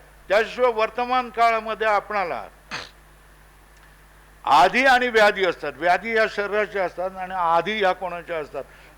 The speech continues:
मनाच्या असतात. या सगळ्या गोष्टी आपणाला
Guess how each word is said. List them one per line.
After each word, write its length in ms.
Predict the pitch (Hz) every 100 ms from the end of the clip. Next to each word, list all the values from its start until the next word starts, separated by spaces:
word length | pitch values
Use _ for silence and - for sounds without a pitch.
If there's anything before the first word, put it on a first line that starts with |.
| -
मनाच्या 500 | 190 220 180 131 127
असतात. 260 | 110 101 - - - -
या 180 | 165 233
सगळ्या 360 | 208 208 262
गोष्टी 600 | 262 202 196 - 233 254
आपणाला 840 | 269 - 156 - 185 202 214 233